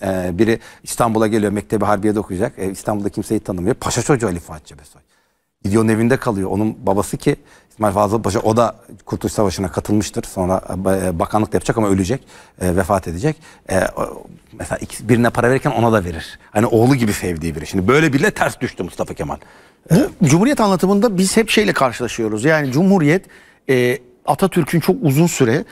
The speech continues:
Speaker 2: çok yakın o cum-, yani Kurtuluş Savaşı'ndaki o ilk beşliler dahil,
Speaker 1: Hı.
Speaker 2: e,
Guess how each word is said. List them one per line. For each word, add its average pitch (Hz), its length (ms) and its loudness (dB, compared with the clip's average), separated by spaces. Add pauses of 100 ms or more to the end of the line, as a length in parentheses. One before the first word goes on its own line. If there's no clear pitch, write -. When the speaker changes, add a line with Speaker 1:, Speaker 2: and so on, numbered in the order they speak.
(240)
Speaker 2:
çok - 280 0
yakın 131 240 2
o 117 120 0
cum-, 127 240 0
yani 117 160 0
Kurtuluş 139 320 0
Savaşı'ndaki 139 420 0
o 143 80 2
ilk 156 220 -2
beşliler 147 500 2
dahil, 131 300 2 (200)
Speaker 1:
Hı. 117 300 -4
Speaker 2:
e, 123 260 4